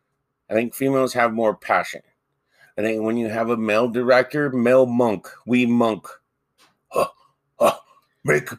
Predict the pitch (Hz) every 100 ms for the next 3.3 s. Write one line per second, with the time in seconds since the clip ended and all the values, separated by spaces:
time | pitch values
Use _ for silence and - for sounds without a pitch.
0 | _ 151 151 123 113 - - _ _ _
1 | _ _ _ _ _ - 104 104 120 107
2 | 113 113 107 107 104 92 87 _ _ 104
3 | 98 87